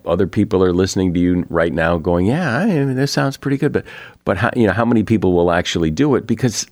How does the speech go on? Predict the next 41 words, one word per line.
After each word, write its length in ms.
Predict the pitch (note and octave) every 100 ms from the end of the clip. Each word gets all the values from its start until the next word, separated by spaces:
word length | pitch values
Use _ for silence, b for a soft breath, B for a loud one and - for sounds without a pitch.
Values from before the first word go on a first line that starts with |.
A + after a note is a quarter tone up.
| _
one 200 | A2+ C3+
thing 240 | A3+ A#3 D#3
I 80 | A#2
think 280 | B2+ A2+
people 300 | - A2+ G2+
are 200 | G2 F2
afraid 400 | D#2 - A2+ A#2
of 180 | E2 D2+
is 140 | D#2+ F2+
if 140 | E2+
they 120 | F2
fail 560 | D#2+ - - A#3+ A2+ D2
or 300 | C#2+ E2+ F2+
if 220 | A2+ A2+
they, 300 | G#2 G2 A#1 - -
they 400 | F2+ F#2+ F2+ F2 -
miss 320 | - G#2 C3+
a 80 | B2
day 380 | F#2 F2 D2+ C#2+
or 140 | D2
they 180 | D#2+ E2
do 160 | E2 B2
something 500 | - C3 C3 A2+ F#2+
wrong, 420 | F2 E2+ D#2+ E2+
then 180 | F#2 G2
it's 160 | E2+
like, 180 | G#2+ F2+
"See 180 | - C3
what 140 | A#2
a 60 | G#2+
failure 500 | - G2+ G2 G2+ F#2+
I 80 | F2+
am," 240 | F#2 F2+
and 100 | E2
then 140 | E2 E2
they 140 | D#2
just 260 | D#2 D#2 -
throw 260 | E2 D2+
in 100 | D2
the 60 | C2
towel. 520 | - G1+ G1+ - _